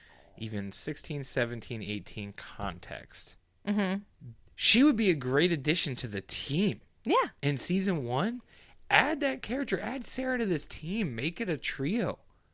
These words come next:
Speaker 2: Mm-hmm.
Speaker 1: 'Cause she was so down to clown with these guys.
Speaker 2: Mm-hmm.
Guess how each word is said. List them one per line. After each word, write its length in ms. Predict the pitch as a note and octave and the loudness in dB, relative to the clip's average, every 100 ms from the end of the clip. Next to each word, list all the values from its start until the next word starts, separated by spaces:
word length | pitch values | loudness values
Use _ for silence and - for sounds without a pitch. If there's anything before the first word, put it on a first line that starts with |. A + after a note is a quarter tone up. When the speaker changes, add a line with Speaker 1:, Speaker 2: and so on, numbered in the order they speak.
| _ _ - | _ _ 0
Speaker 2:
Mm-hmm. 320 | A#3 A#3 A3+ C4+ - | 4 4 4 -2 0
Speaker 1:
'Cause 140 | F3+ | 4
she 200 | - A#3 C#4+ | 4 6 6
was 160 | B3 | 6
so 300 | - B3+ B3+ | 4 6 6
down 280 | A#3 C4 B3 | 2 0 0
to 60 | A#3 | -2
clown 520 | A3 A#3 C4 F3+ C#3+ | 0 4 6 6 4
with 140 | C#3+ | 0
these 180 | D3 B2 | 0 2
guys. 400 | A#2+ G2+ F#2+ A#2 | 2 2 0 2
Speaker 2:
Mm-hmm. 300 | A#3+ F4 | 4 4